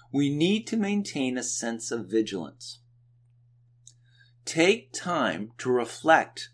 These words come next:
on what you've learned. Think about what concepts you'd like to apply carefully to your next negotiations and actively practice them,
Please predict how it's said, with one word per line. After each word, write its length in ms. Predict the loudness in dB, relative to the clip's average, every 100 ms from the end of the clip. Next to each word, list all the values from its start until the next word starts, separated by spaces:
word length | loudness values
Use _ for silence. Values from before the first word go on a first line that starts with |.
| -6
on 140 | -2
what 160 | -2 -2
you've 180 | -6 -4
learned. 380 | -2 -2 -6 -14 _ _ _ _ _ _ _ _ _ _ _ _ _ _ _ _ _ _ _ 2
Think 140 | 4 6
about 260 | 6 6
what 200 | 4 0
concepts 760 | -4 -2 -2 0 -2 -2 -4 -4
you'd 160 | -2
like 180 | 0 -2
to 100 | -2
apply 460 | -4 -2 -2 -2 -4 -14
carefully 600 | -8 -4 -4 -4 -6 -6
to 160 | -6 -4
your 100 | -2
next 320 | -2 -2 -4
negotiations 760 | 2 2 2 2 0 -2 -10 -14 -20
and 200 | -10 -10 -8 -2
actively 540 | -2 -2 -6 -4 -4
practice 480 | -4 -4 -4 -6 -10
them, 240 | -10 -12